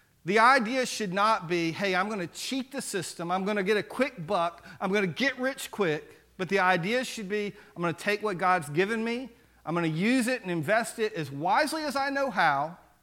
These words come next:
and then I'm going to have to learn to be patient."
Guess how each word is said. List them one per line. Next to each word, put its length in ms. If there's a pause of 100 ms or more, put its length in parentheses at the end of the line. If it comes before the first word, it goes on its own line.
(1080)
and 180
then 300
I'm 220
going 220
to 120
have 260
to 100
learn 540
to 100
be 340 (180)
patient." 420